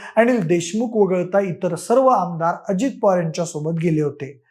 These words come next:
मात्र आगामी विधानसभा निवडणुकीत हे चित्र बदलण्याची चिन्ह दिसत आहेत. तसंच विदर्भातील पाच ते सहा जागांवर शरद पवार गटाचा पुन्हा एकदा विजय होऊ शकतो असा राजकीय जाणकारांना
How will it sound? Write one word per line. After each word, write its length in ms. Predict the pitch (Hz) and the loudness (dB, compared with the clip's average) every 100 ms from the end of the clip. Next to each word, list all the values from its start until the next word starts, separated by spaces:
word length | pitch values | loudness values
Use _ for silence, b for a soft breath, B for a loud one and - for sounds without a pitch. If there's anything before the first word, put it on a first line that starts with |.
| B B - | B B 2
मात्र 200 | 302 302 | 6 6
आगामी 420 | 277 226 254 254 | 6 6 4 2
विधानसभा 580 | 226 180 220 220 202 196 | 2 2 2 0 0 0
निवडणुकीत 720 | 190 170 185 165 165 185 185 | 0 -2 -2 -4 -4 -6 -6
हे 60 | 170 | -10
चित्र 340 | 160 165 170 | -10 -8 -6
बदलण्याची 600 | 165 147 175 240 180 180 185 | -4 -4 -2 -2 -2 -4 -6
चिन्ह 360 | - 156 202 | -6 -2 0
दिसत 320 | 226 214 220 | 0 -2 0
आहेत. 240 | 208 180 196 - B B B 226 | 0 -2 -4 -12 B B B 2
तसंच 300 | 220 233 202 | 4 4 2
विदर्भातील 720 | 175 165 190 175 165 185 190 190 | 0 2 2 2 0 0 0 2
पाच 280 | 170 165 165 | 2 2 0
ते 80 | 160 | -6
सहा 300 | 151 147 156 | -6 -6 -4
जागांवर 540 | 190 190 175 175 175 185 B B | 0 0 -2 -2 0 -2 B B
शरद 240 | - 277 277 - | 2 2 2 4
पवार 280 | 226 226 196 | 6 6 4
गटाचा 460 | 175 185 175 190 | 2 0 0 -2
पुन्हा 420 | 185 202 175 208 | 0 2 4 4
एकदा 220 | 214 175 196 | 2 4 2
विजय 300 | 170 151 165 | 2 -4 -6
होऊ 260 | 127 214 254 | -2 -2 0
शकतो 440 | 254 240 196 190 190 B B | -2 -4 -2 -2 -4 B B
असा 200 | 233 277 | 2 4
राजकीय 500 | 240 185 - 196 233 | 4 2 -2 -8 -4
जाणकारांना 640 | 196 170 156 160 151 151 | -2 -4 -4 -6 -4 -2